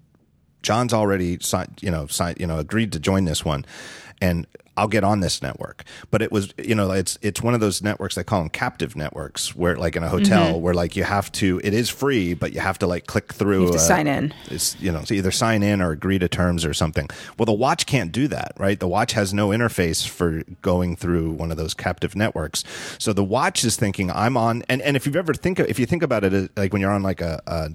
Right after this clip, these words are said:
Speaker 1: laptop or something, when you get on one of those networks, the Wi-Fi up in your menu bar says you're on Wi-Fi, but you can't do anything until you, like, go to your web browser and,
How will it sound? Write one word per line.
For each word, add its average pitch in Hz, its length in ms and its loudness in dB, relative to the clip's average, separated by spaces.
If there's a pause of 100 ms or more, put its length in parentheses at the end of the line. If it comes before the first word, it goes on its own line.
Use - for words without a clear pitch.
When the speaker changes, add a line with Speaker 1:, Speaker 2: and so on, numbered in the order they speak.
(100)
Speaker 1:
laptop 120 400 0
or 80 60 2
something, 78 380 -2 (720)
when 113 120 2
you 151 120 2
get 180 180 0
on 165 180 2
one 131 100 2
of 104 60 0
those 90 180 2
networks, 95 420 -2
the 95 80 2
Wi-Fi 95 720 0
up - 180 0
in 98 100 -2
your 87 140 0
menu 127 260 2
bar 80 380 0
says 85 280 2
you're 92 120 2
on 104 140 4
Wi-Fi, 104 680 0
but - 140 0
you 120 100 2
can't 90 440 -2
do 151 180 2
anything 87 640 0
until 90 260 0
you, 90 180 2
like, 82 360 -2
go 92 160 2
to 90 60 4
your 87 100 2
web 85 220 2
browser 85 420 0
and, 80 180 -4